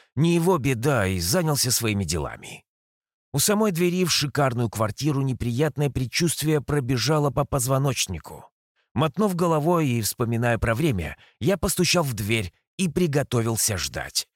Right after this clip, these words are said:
А ждать пришлось недолго.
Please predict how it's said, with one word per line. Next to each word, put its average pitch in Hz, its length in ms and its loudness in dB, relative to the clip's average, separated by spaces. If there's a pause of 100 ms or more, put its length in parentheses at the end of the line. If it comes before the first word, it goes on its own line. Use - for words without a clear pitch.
(240)
А 139 120 0
ждать 151 380 0
пришлось 131 580 0
недолго. 90 840 -4